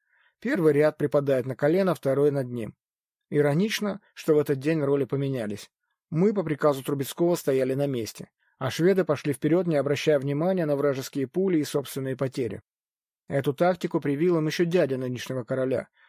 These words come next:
великий лев Севера Густав Адольф, человек, о котором я многие годы слышал восторженные рассказы, и с которым никогда в жизни не виделся.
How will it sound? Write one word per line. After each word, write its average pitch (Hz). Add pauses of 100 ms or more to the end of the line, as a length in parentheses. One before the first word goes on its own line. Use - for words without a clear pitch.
(140)
великий 151
лев 139
Севера 170 (200)
Густав 147
Адольф, 139 (440)
человек, 208
о 165
котором 156
я 147
многие 147
годы 156
слышал 147
восторженные 123
рассказы, 120 (140)
и 175
с -
которым 175
никогда 139
в 120
жизни 139
не 131
виделся. -